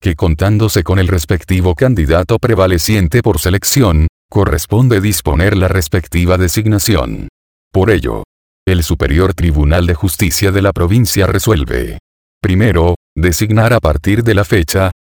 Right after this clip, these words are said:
en la categoría de personal de servicio y con una remuneración diaria de pesos ley dieciocho mil ciento ochenta y ocho diez con dieciséis centésimos,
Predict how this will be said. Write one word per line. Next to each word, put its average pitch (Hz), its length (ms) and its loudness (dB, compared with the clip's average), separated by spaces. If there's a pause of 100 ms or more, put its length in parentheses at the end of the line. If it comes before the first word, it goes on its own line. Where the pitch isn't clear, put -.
en 101 160 0
la 90 140 0
categoría 104 600 2
de 90 100 2
personal 92 480 0
de 101 140 0
servicio 92 540 -2
y 87 60 2
con 82 160 -2
una 87 200 2
remuneración 85 800 0
diaria 98 400 0
de 76 140 0
pesos 95 420 0
ley 95 160 0
dieciocho 95 560 0
mil 107 260 2
ciento 87 340 0
ochenta 95 380 0
y 69 100 2
ocho 92 280 0
diez 92 240 0
con 82 200 0
dieciséis 87 680 0
centésimos, 95 880 0